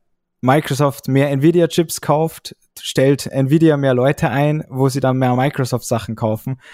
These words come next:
Also das ist halt ein bisschen sozusagen ineinander verschachtelt.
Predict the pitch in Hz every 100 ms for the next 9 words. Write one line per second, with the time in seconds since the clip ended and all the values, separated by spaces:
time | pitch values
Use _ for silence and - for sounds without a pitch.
0 | - - 123 127 127 147 139 139 139 135
1 | 156 - 151 135 131 - 127 127 127 -
2 | 143 147 139 127 131 127 123 110 139 -
3 | 110 123